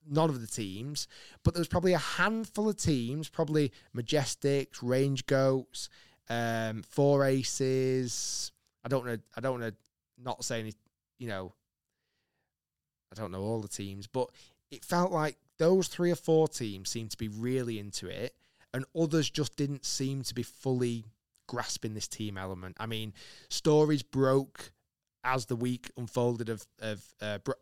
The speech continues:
Brooks Koepka's team, Smash, is it, I think it's Smash, in it, Brooks Koepka's team, and the, um, complications and the bickering and the, and the arguments that are starting to bubble and boil in the surface between, like, Brooks Koepka and Matt Wolff.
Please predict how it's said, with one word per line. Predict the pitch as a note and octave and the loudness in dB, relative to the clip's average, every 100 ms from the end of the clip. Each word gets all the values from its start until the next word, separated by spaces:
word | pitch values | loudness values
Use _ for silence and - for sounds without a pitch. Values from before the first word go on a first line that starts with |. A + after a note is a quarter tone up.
| A#2 | -6
Brooks | C3 C3+ - | -6 -6 -6
Koepka's | - - - A#2+ | -6 -6 -6 -6
team, | - A#2+ A#2 | -4 -4 -4
Smash, | - A#2 A#2 - - - _ - | -6 -6 -6 -4 -6 -8 _ -18
is | G#2+ | -14
it, | - | -12
I | |
think | G#2+ A2 | -10 -10
it's | G#2 | -8
Smash, | - A2 - | -8 -8 -8
in | A2 | -8
it, | G#2+ _ - | -10 _ -14
Brooks | G#2 | -12
Koepka's | - - - A2+ | -8 -8 -8 -12
team, | - A#2 A2+ A2+ - - - - - - | -10 -6 -6 -6 -10 -18 -20 -20 -14 -6
and | B2 A#2+ | -4 -2
the, | A#2 A#2 A#2 G#2+ | -4 -4 -4 -2
um, | A2+ A2 G#2+ - _ - | -2 -4 -6 -12 _ -4
complications | C#3 B2+ - - B2+ C3 - B2+ B2+ B2+ A#2 | -2 -2 -4 0 2 2 0 0 0 -2 -4
and | A2+ | -6
the | A2 G#2 - - - _ _ _ _ _ _ | -6 -6 -10 -20 -20 _ _ _ _ _ _
bickering | - C#3+ - C#3 B2+ C3 C3 | -4 -2 0 2 2 0 -2
and | A2+ | -4
the, | A2 G#2+ - | -4 -6 -8
and | A2 G#2+ | -8 -6
the | G#2+ A2+ | -6 -2
arguments | A#2+ C3+ C#3 C#3 B2 A#2+ - | 2 2 2 0 0 -4 -6
that | G#2+ | -6
are | |
starting | G2+ A2+ A2+ G#2+ | -4 -2 -2 -2
to | A#2 G2+ - - | -6 -8 -4 6
bubble | D3 D3 B2 A2 | 6 8 4 2
and | G#2+ G#2+ - | -2 -4 2
boil | B2+ C3+ C3 | 4 4 2
in | A#2+ | -2
the | A2 | -4
surface | - B2 B2 A#2 B2 - | -2 0 0 0 -6 -6
between, | - A2+ G#2+ | -10 -8 -6
like, | G2+ G2 | -8 -6
Brooks | A#2+ A#2+ | -6 -8
Koepka | - A#2 - - A#2+ | -6 -8 -8 -10 -10
and | G#2+ G2 | -10 -12
Matt | F#2+ - | -12 -12
Wolff. | G#2 B2 C3+ C3+ B2+ - | -2 4 4 4 0 -8